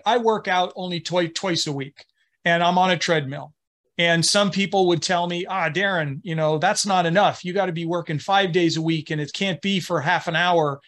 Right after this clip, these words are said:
It's gotta be for an hour." And, you know, I learned a long time ago, in fact, I even,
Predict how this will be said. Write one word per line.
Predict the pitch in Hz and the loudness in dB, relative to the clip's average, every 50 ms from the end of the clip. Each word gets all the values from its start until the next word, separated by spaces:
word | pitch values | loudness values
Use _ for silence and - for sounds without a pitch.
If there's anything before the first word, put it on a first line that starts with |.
| _ _ | _ _
It's | - - | -10 -4
gotta | - 185 185 175 | -2 -2 -2 -2
be | 170 180 | -2 -4
for | 156 - 170 156 | -6 -4 -4 -2
an | 151 156 | 0 0
hour." | 165 175 180 170 165 151 139 135 - _ _ _ _ _ _ _ | 2 4 4 4 4 2 0 -2 -6 _ _ _ _ _ _ _
And, | - 180 180 175 170 175 175 165 175 - - _ | -4 -2 0 0 0 0 0 -2 -4 -4 -6 _
you | - 190 | -6 -4
know, | 220 254 254 233 233 233 | -2 0 0 0 -2 0
I | - 247 294 | 0 0 0
learned | 285 285 277 247 208 | 2 0 0 0 0
a | |
long | 190 190 196 202 202 185 | 0 0 0 0 0 -2
time | - - 175 175 196 196 | -4 -4 -4 -4 -4 -4
ago, | 175 196 208 208 196 170 | -2 0 2 2 2 2
in | 160 151 | 0 -2
fact, | - 180 170 170 - - | -2 -2 -2 -2 -2 -2
I | 160 170 | -4 -2
even, | 170 160 160 151 147 | -2 -2 -4 -4 -6